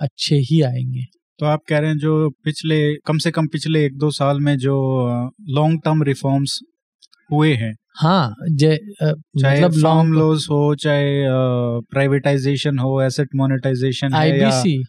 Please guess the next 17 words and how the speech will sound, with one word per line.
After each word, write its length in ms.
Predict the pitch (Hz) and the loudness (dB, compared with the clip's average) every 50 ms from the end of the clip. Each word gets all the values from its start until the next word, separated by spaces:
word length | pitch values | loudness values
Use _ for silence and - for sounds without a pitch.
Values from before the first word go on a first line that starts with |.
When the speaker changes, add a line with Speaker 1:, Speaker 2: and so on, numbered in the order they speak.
| - 165 | -4 -2
Speaker 1:
आईबीसी 440 | 147 151 151 151 165 196 175 - 156 | 0 2 2 2 2 2 0 0 0
बैंक्रप्सी 600 | 139 151 151 151 147 - 180 190 190 - 214 202 | 0 2 2 2 2 2 0 0 2 2 -2 0
कोड 240 | - 180 175 170 160 | 2 2 2 2 4
जो 140 | 147 151 | 2 2
आया, 320 | 147 135 131 131 131 143 156 | 2 2 2 2 0 0 -2
वो 220 | 170 160 151 156 | -2 0 0 0
बहुत 360 | 156 147 135 143 165 196 202 | 2 2 2 2 4 2 2
बड़ा 420 | 175 156 151 151 156 165 170 165 151 147 - | 2 2 2 2 2 2 2 0 -2 -2 -2
तगड़ा 640 | - 147 139 151 160 170 175 175 175 170 170 165 160 151 147 143 143 139 _ _ _ _ _ _ _ - | -2 0 2 2 2 2 2 2 2 4 4 4 4 4 2 2 0 -2 _ _ _ _ _ _ _ 0
रिफॉर्म 460 | 143 139 135 123 - 143 143 147 151 | 2 2 2 2 2 2 2 2 2
था, 220 | 143 - 127 127 123 127 | 0 -2 -4 -4 -4 -2
जिसके 580 | 127 139 139 - - - 175 175 170 165 160 - | 0 0 0 0 0 0 2 2 2 2 0 0
रिजल्ट्स 520 | 165 135 135 135 127 143 160 170 175 - - | 0 0 2 2 4 4 4 4 2 2 0
अपने 280 | 156 - - 156 156 | -2 -2 0 0 0
को 400 | 147 - 160 160 160 160 147 - - - | 0 2 2 4 4 2 2 -2 -6 -4
आएंगे, 540 | 143 135 135 147 160 170 156 139 127 131 131 - _ _ _ _ - - _ _ _ - | -2 2 4 4 4 4 4 4 2 0 -2 -4 _ _ _ _ -20 -20 _ _ _ -2
अ, 220 | 143 135 135 135 | 0 2 2 0